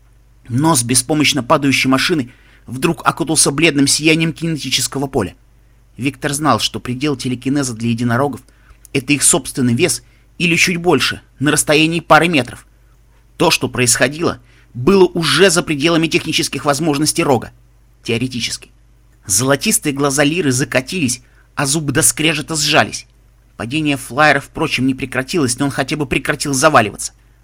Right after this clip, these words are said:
Повинуясь больше наитию, чем разуму, Вик качнул флайер в сторону купола. Генеральный план сооружения европейского гигаполиса, согласно рассекреченной части документации,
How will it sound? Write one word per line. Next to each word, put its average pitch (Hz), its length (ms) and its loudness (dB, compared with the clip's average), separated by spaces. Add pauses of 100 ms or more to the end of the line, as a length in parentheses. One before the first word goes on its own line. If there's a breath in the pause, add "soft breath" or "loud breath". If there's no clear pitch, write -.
(260)
Повинуясь 135 500 -2
больше 156 400 0
наитию, 147 460 0
чем 131 240 2
разуму, 147 460 2 (380 soft breath)
Вик 143 360 -2
качнул 156 340 0
флайер 170 320 2
в - 60 -4
сторону 156 360 0
купола. - 380 -6 (760)
Генеральный 190 600 -4
план 226 320 0
сооружения 156 560 0
европейского 131 600 -4
гигаполиса, 123 720 -4 (560)
согласно 160 580 2
рассекреченной 156 680 -2
части 165 320 -4
документации, 123 760 -2